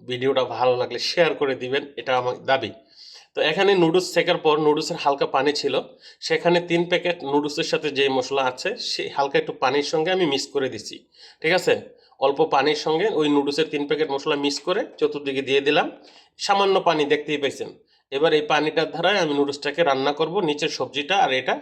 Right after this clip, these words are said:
মিক্স করে, এ, একসাথে রান্না করব। বেশি সময় লাগবে না, এক থেকে দেড় মিনিট। তো দেখেন আমি হালকা নেড়ে দিচ্ছি।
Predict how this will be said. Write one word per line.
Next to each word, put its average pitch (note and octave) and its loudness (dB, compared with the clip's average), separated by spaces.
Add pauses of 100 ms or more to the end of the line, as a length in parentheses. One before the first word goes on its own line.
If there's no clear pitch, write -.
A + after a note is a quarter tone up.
মিক্স C#3+ -6
করে, G#3+ -4 (640)
এ, B2 2 (520)
একসাথে E3 2
রান্না C#3 2
করব। - -6 (460)
বেশি E3+ -2
সময় D3 2
লাগবে B2 0
না, G#2+ -4
এক D3+ -4
থেকে D#3 0
দেড় B2 0
মিনিট। A2 -6 (560)
তো B2+ -6
দেখেন C#3 2
আমি C#3+ 4
হালকা C3+ 0
নেড়ে C3+ 0
দিচ্ছি। C3+ -8